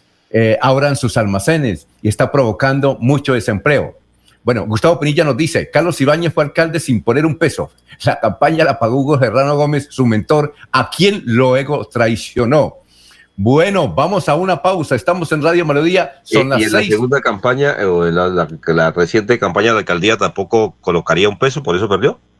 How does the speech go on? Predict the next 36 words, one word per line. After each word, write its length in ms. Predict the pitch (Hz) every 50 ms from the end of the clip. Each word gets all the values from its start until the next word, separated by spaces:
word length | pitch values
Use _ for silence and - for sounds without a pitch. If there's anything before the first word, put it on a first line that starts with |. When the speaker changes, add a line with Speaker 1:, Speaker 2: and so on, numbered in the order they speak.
| _ _ -
Speaker 1:
<laughs> 1600 | 101 - - - 101 - _ _ _ - 202 - - - - - - - - - - - - - - - - - - 90 - - _ _ _ _ _ - - - 679
Pues 140 | 622 - 113
yo 120 | 98 127 123
no 80 | 131
Speaker 2:
¿O 40 | -
Speaker 1:
sé. 200 | 120 - - 113
Speaker 2:
fue 160 | - - 127
que 100 | 123 139
puso 240 | - - 131 - 139
mucho 260 | 131 143 135 - 147
dinero 280 | 135 117 104 113 120 127
y 40 | 131
no 80 | 120
alcanzó? 480 | 127 123 - - 127 123 117 160 131 85
¿Cómo 220 | - 104 110 117
fue 100 | 113 123 107
la 100 | 95 92
cosa? 360 | - 117 90 87 80 69 - - _ _ _
Según 140 | - 80 82
usted 100 | 101 -
Speaker 1:
Yo 40 | 98
Speaker 2:
fue 80 | 95 107
Speaker 1:
no 60 | 107
Speaker 2:
el 60 | 104
Speaker 1:
sé. 80 | - 95 95
Speaker 2:
Gustavo. 260 | 95 90 - - - _ _ _ _ - - - - - - - - -
Speaker 1:
Eh, 160 | - - -
eh, 340 | - 90 90 87 85 85 -
eh, 680 | - 101 92 87 80 80 78 67 - 87 82 76 78 -
a 80 | - 90
ver, 300 | 101 113 117 92 78 -
Carlos 300 | - 110 117 127 131 -
Ibáñez 280 | 107 95 98 123 127 -
se 60 | 117
enfrentó 340 | - - 90 87 80 120 120
así 360 | 113 - - 170 196 165 117